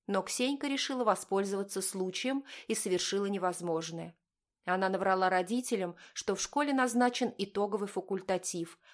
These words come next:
посвященный подготовке к областной олимпиаде по информатике, где она должна участвовать. Насчет олимпиады полудочка не врала.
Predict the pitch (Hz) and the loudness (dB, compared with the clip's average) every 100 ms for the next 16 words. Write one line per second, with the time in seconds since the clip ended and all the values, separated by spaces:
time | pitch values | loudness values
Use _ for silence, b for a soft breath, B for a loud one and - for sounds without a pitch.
0 | - 196 - 190 - 202 185 180 190 170 | -6 -4 -2 -2 0 0 0 -2 -4 0
1 | 170 170 254 - - - 196 185 175 202 | 0 2 2 2 -4 -4 0 0 0 0
2 | 190 185 180 175 202 220 226 202 - 190 | 0 0 2 4 4 2 0 -2 0 0
3 | 185 165 165 175 - 156 B B B 202 | 2 -2 -2 -8 -8 -8 B B B 2
4 | 196 185 175 175 180 190 180 175 180 160 | 4 4 4 4 4 2 0 2 0 0
5 | - 156 156 - _ _ _ _ _ _ | -2 -8 -10 -14 _ _ _ _ _ _
6 | - 196 190 - 208 202 196 196 196 254 | -4 0 2 2 2 2 2 2 2 4
7 | 302 254 254 240 233 240 247 - 233 226 | 4 2 2 2 4 2 0 0 2 2
8 | 214 220 208 151 156 | 2 2 2 -2 -6